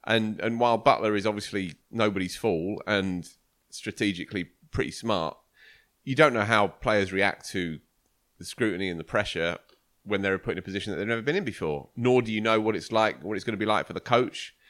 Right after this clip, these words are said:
who might be settling in immaculately, but he might not be. He might be feeling this isn't quite the job for him. Uh,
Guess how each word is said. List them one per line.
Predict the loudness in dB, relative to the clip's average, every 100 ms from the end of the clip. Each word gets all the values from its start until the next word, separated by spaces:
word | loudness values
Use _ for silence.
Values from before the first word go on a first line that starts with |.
| -20 -20 _ _
who | -2 0
might | 2 2 0 -6 _ -8
be | -6
settling | 0 0 2 0 0
in | 0 -4 -10 _ _
immaculately, | -2 4 2 2 -6 -4 -4 -2
but | -2
he | 0
might | 2 0 2
not | -2 0
be. | -4 -2
He | -2 0
might | 0 0
be | -4
feeling | -4 -2 -2 -4 -6 -12 _ _ _ _ -10
this | -4
isn't | -4 -4 -2
quite | 2 2
the | 2
job | 0 0
for | 0
him. | 2 2 2 -2
Uh, | -4